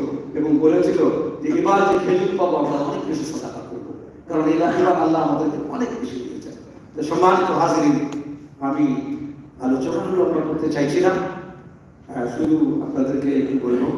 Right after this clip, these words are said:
আমি আমাদের বাইতুল আতিক কেন্দ্রীয় জামে মসজিদের কর্তৃপক্ষের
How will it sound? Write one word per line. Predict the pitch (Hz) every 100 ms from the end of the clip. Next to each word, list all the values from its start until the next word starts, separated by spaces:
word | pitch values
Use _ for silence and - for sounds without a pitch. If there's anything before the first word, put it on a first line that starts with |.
| - - - - - - - - - -
আমি | 120 131 131 120 - - 120
আমাদের | 120 127 120 120 120 - - - -
বাইতুল | 127 123 -
আতিক | 123 131 131 135 131 131
কেন্দ্রীয় | 127 127 127 123
জামে | 120 123 120
মসজিদের | 120 - 135 123 123
কর্তৃপক্ষের | 151 - 147 135 - 139 131 - - -